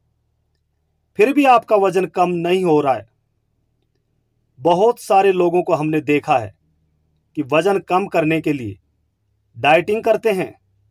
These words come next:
खाना भी कम खाते हैं और बहुत सारी एक्सरसाइज भी करते हैं, फिर भी उनका वजन कम नहीं हो रहा है। तो आज मैं आपको चार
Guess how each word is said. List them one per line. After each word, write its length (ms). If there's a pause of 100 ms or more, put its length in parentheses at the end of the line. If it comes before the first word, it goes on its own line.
(720)
खाना 340
भी 120
कम 200
खाते 320
हैं 260 (840)
और 260
बहुत 400
सारी 340 (100)
एक्सरसाइज 540
भी 120
करते 320
हैं, 160 (1300)
फिर 140
भी 120
उनका 300
वजन 320
कम 240
नहीं 320
हो 160
रहा 140
है। 160 (1400)
तो 60
आज 480
मैं 120
आपको 300
चार 440